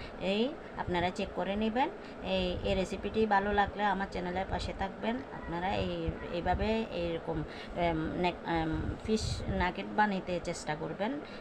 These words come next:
এ, সবারই ভালো লাগবে। বা, বা, বাইরের থেকে চড়া দাম দিয়ে কিনে না খেয়ে বাসায়, এ, একটু কষ্ট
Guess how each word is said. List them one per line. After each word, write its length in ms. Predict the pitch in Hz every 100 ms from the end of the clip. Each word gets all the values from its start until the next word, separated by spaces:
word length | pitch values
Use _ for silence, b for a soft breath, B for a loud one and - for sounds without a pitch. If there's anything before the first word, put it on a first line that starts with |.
| -
এ, 300 | 160 160 151
সবারই 360 | 196 202 214 214
ভালো 240 | 214 214
লাগবে। 520 | 214 214 - 220 262 233
বা, 220 | 202 190
বা, 200 | 165 180 190 -
বাইরের 240 | 185 196 -
থেকে 320 | 226 220 247 285 B B -
চড়া 220 | 202 196
দাম 260 | 185 175 180
দিয়ে 180 | 180 175
কিনে 180 | - 175
না 160 | 175 170
খেয়ে 340 | - 190 196
বাসায়, 360 | 196 160 175 185
এ, 420 | 190 214 185 175 -
একটু 260 | 175 - 185 202
কষ্ট 260 | 196 -